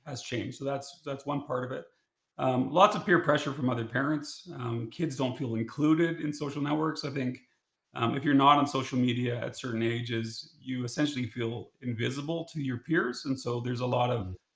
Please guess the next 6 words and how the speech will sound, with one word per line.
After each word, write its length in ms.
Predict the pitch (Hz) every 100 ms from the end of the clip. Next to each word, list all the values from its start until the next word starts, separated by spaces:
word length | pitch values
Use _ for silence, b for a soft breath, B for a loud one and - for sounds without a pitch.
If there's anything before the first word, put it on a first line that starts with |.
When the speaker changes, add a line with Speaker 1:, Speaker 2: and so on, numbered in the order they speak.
| _ _ _ -
Speaker 1:
awareness, 760 | 117 131 147 139 120 - - - -
um, 420 | 123 117 113 113
from 280 | - 123 120
parents 420 | 131 127 120 -
that 380 | 123 120 117 - _ _
t-, 80 | _